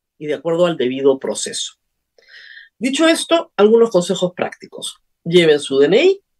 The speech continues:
si se los pide la policía, se lo enseñan, inmediatamente se los tienen que devolver. El policía no se va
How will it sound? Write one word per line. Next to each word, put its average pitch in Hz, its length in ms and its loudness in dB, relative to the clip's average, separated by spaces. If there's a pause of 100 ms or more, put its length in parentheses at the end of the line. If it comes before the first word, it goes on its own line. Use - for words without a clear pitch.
(640)
si - 140 -12
se 151 100 -6
los 127 140 -6
pide 151 180 -2
la 180 120 0
policía, 294 380 -6
se 202 100 0
lo 135 80 2
enseñan, 247 480 0 (380)
inmediatamente 349 1000 2
se 139 80 -8
los 147 120 -4
tienen 170 180 0
que 180 80 2
devolver. 190 400 4 (1000)
El 185 120 -4
policía 185 340 2
no 233 100 4
se 226 160 2
va 226 260 0